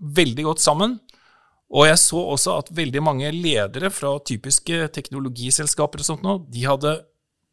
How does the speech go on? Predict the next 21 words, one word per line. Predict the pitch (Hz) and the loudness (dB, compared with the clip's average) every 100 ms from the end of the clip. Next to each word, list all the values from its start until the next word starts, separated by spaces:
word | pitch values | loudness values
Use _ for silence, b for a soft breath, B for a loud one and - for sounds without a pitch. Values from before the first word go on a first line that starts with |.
| - | 0
satt | - 131 - - | 6 6 4 2
bærekraft | 139 92 - 123 - | 2 2 -4 -12 -6
på | 120 120 | -4 -4
agendaen. | 107 107 117 - | -6 -6 -8 -8
De | 135 | -2
plasserte | 165 175 - 123 117 170 | 0 2 2 0 -2 -6
sin, | - 147 165 | -4 -4 -4
eh, | 156 147 | -4 -4
virksomhet | 165 151 131 - 156 180 - | -4 -4 -2 0 -2 -4 -6
inn | 131 165 196 190 | 0 2 0 -4
i | - 139 | -10 2
bærekraftsmålsetninger. | 147 117 135 - 139 131 139 - 147 170 247 b b b | 2 2 0 -4 -4 -4 -4 -4 -2 -2 -2 b b b
De | 139 | -10
plasserte | 131 151 - 127 - | -2 0 2 0 -2
seg | 123 131 | -4 -2
selv | - - 190 254 - b b | 0 4 2 2 -6 b b
med | 143 143 | -4 0
sine | - 156 127 131 | 2 2 0 -2
personlige | 147 147 135 147 143 | -4 -4 -4 -4 -4
refleksjoner | 143 151 - 143 160 | -6 -6 -4 -2 -2
inn, | 170 | -2